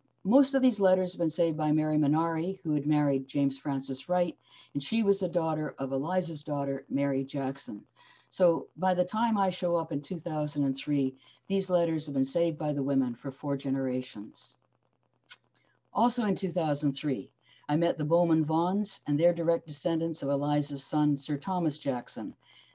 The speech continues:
There, there were more letters. The painting, which is behind Annabelle and Venetia, includes some of their Lloyd family ancestors, the Lloyds of Beechmount, County Limerick.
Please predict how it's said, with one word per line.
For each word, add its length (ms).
There, 320
there 100
were 80
more 220
letters. 500
The 60
painting, 600
which 180
is 100
behind 400
Annabelle 500
and 100
Venetia, 500
includes 400
some 180
of 100
their 140
Lloyd 300
family 400
ancestors, 760
the 140
Lloyds 480
of 160
Beechmount, 560
County 380
Limerick. 520